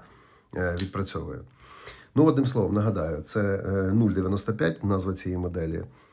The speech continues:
Думаю, що лімітка, тому що дуже мені подобається, і це, ну, не банальна штука, от нанесені оці всі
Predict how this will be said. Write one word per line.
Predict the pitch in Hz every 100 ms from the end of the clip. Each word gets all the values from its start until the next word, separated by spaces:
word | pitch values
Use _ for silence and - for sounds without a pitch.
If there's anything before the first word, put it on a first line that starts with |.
| _ -
Думаю, | 107 123 104 98
що | 98 107
лімітка, | 104 104 95 -
тому | - 95
що | 92 92
дуже | 101 98
мені | 95 95
подобається, | 95 95 95 90 87
і | 95
це, | - 98
ну, | 95 101
не | 101
банальна | 95 101 92 90
штука, | 90 - 101 85
от | 87
нанесені | 95 95 90 - 87
оці | 85 - -
всі | - 95